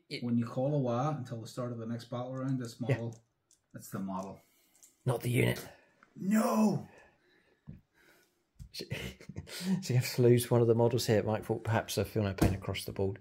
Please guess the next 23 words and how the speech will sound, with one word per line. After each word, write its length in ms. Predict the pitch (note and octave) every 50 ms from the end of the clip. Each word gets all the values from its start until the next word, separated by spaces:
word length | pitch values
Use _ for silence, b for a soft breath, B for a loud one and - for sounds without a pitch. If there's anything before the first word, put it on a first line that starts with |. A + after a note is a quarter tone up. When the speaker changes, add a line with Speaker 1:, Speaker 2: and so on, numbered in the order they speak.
| B B -
Speaker 2:
I 80 | - D3
don't 80 | D#3+ D#3
want 120 | C#3 B2+
to 60 | -
play 80 | - A#2
no 100 | A2+ A#2
more. 220 | B2 B2+ A#2+ A#2 - - B B B B B B B B B B B B B B B B B B
Speaker 1:
So 160 | - - C3+ A2 -
we're 80 | C3 C#3+
looking 200 | F3 F3 - A3
at 80 | - -
removing 840 | E3 D3+ D3+ D3 D3 C#3 - D3 C#3 C3+ C3 C3 C3 B2+ B2+ B2+ C3 - - - - -
one 460 | B2 B2 B2 B2 A#2+ A#2+ A#2 A2+ A2
model. 260 | A2 A2 G#2+ G#2+ A#2 A2+
Some 180 | - D3 D3 D3
of 60 | C#3+
them 140 | C#3+ C3+ C3
are 40 |
named. 500 | B2+ B2 A2+ A2 A2 A#2 C3+ D#3 E3 - - - _ _ _ _ _ _ _ _ _ _ _ _ _ _ _ _ _ _ _ _ _ _ _ _ _ _ _ _ _ _ _ _ _
So 260 | - - - - - D3
he's 220 | C#3 B2 A#2+ - - -
picked 400 | - - - - - - - -
one. 320 | B2 A#2+ A#2+ C3 D3+ D3